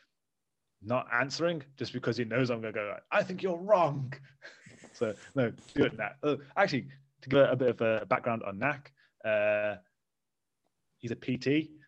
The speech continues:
and so exercise is his thing. And so for me to then, like, do what I'm about to do is, like, really unfair.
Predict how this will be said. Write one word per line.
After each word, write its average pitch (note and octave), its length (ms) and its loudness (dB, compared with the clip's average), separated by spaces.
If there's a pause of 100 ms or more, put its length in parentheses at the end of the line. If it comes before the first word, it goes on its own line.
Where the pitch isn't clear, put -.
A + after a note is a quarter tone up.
(140)
and G#2+ 120 -12
so A2 320 -4 (320)
exercise A2 560 -4
is A2 200 -10
his G#2 200 -12
thing. F#2+ 280 -10 (380)
And G2 100 -16
so G2+ 300 -6
for G2+ 120 -14
me A#2+ 120 -6
to B2 80 -6
then, G#2+ 300 -6
like, G2 180 -8 (140)
do A2 100 -10
what G2+ 160 -8
I'm G2+ 80 -14
about G2+ 260 -8
to - 60 -20
do G#2+ 260 -8 (220)
is, F2+ 140 -16
like, E2 200 -12
really F2+ 220 -16
unfair. E2+ 420 -14